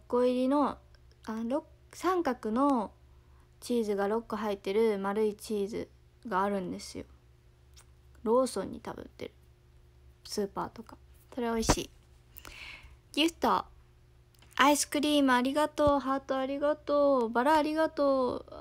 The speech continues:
お花束もありがとう。ゆっちゃバターとノーマラバターの方ですね。ありがとう。二通目のメール、今来た。さっき送った。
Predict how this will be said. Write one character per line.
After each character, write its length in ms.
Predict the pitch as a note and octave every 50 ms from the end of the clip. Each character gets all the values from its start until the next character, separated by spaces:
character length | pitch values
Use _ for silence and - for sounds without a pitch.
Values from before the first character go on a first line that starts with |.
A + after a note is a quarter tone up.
| D#2+ E2+ - G3 G3 G3+ E4 - - - - -
お 60 | D#4
花 260 | C4+ C4 C#4+ C4+ C#4+ D4
束 260 | D4 D4 C#4+ C#4+ C4
も 100 | B3 B3
あ 60 | B3
り 100 | B3+ C4+
が 120 | C#4 C4+ C4
と 220 | - A#3+ A3 G#3 G3+
う。 40 | -
ゆ 100 | G#3+ G3+
っ 20 | -
ち 140 | - - B3+
ゃ 40 | A#3+
バ 100 | A#3 A3
タ 160 | - G3+ F#3+
ー 20 | F#3
と 260 | - - - - - - _ - - - - -
ノ 100 | - A3
ー 20 | A3
マ 160 | A3 A3 G#3+
ラ 80 | G#3 G#3
バ 140 | A3 A#3
タ 120 | - - -
ー 40 | B3
の 60 | A#3
方 240 | - - - - -
で 120 | - -
す 100 | - -
ね。 160 | C#4 C#4+ D4 - -
あ 20 | -
り 80 | B3+ A#3
が 100 | G#3+ G#3+ - -
と 240 | - D4 D4+ C4+ B3+
う。 40 | - _ _ - - - - - _ _ _ _ - - - - - - _ - - - - - - - - - - - - - - _ _ - - _ _ - - _ -
二 100 | C4 A#3+
通 160 | - D4+ D4+
目 100 | D#4 E4
の 140 | D#4+ D4 C4
メ 160 | B3 A#3 A3+
ー 20 | G#3+
ル、 80 | G#3+
今 280 | G#3 G#3 A#3+ B3+ B3+ B3
来 80 | - -
た。 240 | - - F3 G3 D4+
さ 120 | - B3+
っ 40 | B3+ -
き 120 | - G#3
送 200 | G3+ G3+ - G3+
っ 40 | F#3+
た。 260 | - - F#3+ F#3+ -